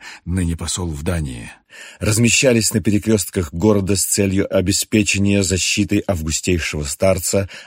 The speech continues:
от капитулянтов и соглашателей. Однако я до сих пор убеждён, что это надувательство было результатом деятельности низших эшелонов власти, и что они совершили это преступление спонтанно,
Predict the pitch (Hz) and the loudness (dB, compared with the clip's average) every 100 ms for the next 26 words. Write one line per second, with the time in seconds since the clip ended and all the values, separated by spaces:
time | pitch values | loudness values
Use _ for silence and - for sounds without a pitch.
0 | - 117 - 113 101 90 80 87 80 78 | 0 0 0 -2 -2 0 0 0 -2 -6
1 | - - 82 - 67 64 - - - - | -10 -8 -6 -4 -6 -6 -8 -8 -12 -14
2 | - - _ _ _ _ _ _ - 107 | -18 -20 _ _ _ _ _ _ -4 2
3 | 147 151 120 131 113 113 98 - 135 120 | 2 2 2 2 2 0 -2 -2 0 2
4 | 101 104 90 113 98 - 101 95 98 101 | 4 2 4 2 2 0 0 0 2 2
5 | 82 98 92 113 98 76 69 - - 58 | 2 2 2 0 -2 -4 -6 -6 -10 -16
6 | - - 85 107 92 92 87 85 107 90 | -18 -8 -2 0 0 0 -2 -2 -2 -2
7 | 87 80 101 98 - 82 76 - 85 90 | -2 0 2 0 0 -2 -2 -2 0 2
8 | 101 - - 76 82 - 80 82 73 - | 0 -2 -6 -8 -8 -6 -4 -4 -4 -8
9 | 71 71 73 69 - - - _ _ _ | -10 -6 -6 -6 -10 -12 -20 _ _ _
10 | _ - 110 - 117 120 117 - 98 90 | _ -2 0 4 4 4 2 2 0 0
11 | 117 101 82 90 87 - 87 107 98 92 | 0 0 -2 -4 -8 -8 -6 -4 -2 -2
12 | 87 - 92 87 - 85 76 57 50 | -4 -4 -6 -8 -8 -6 -6 -8 -12